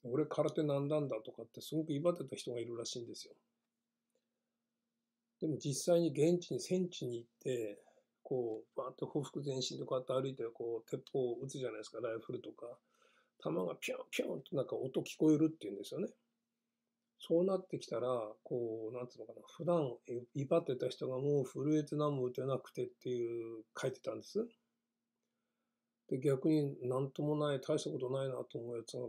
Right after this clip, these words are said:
急に勇ましくなってバンバン撃ち始めてるのに、「空手なんだ、俺なんか強いんだ、俺は」とかって威張ってたのが急になんかもう何も動けなくなってっていう。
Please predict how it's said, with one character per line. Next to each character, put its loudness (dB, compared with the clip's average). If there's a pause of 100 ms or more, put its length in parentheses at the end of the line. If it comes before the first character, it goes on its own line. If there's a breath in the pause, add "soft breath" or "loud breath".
急 -2
に 2
勇 -2
ま 2
し -4
く -2
な -2
っ -8
て -10
バ -4
ン -4
バ -4
ン -2
撃 -4
ち -6
始 -4
め 0
て -8 (160)
る -8
の -8
に、 -10 (380 loud breath)
「空 -4
手 -6
な 0
ん 2
だ、 0
俺 -2
な 0
ん -2
か -2
強 -4
い -2
ん -2
だ、 2
俺 -2
は」 -2
と -20
か -12
っ -20
て -12
威 -8
張 0
っ -8
て -18
た -6
の -4
が -8
急 -6
に -4
な 0
ん -4
か -12
も -8
う -6
何 -2
も -2
動 0
け 0
な 0
く -14
な -10
っ -12
て -14
っ -12 (140)
て -12
い -8
う。 -18